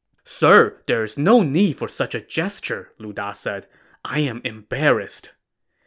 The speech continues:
"Savior, please hear me," the old man said. "When we first got here,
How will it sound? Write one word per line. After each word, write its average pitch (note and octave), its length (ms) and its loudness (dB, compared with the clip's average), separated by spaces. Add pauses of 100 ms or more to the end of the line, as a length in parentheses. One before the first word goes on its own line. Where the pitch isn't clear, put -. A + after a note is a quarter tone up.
(360)
"Savior, A#2+ 640 0 (140)
please F3+ 580 0
hear G3+ 320 4
me," A2 300 -6 (120)
the C3 120 -6
old B2 240 -2
man A2+ 200 -4
said. G#2 380 -6 (400)
"When C3 160 0
we B2 140 0
first - 420 2
got D3 280 0
here, A#2 440 -4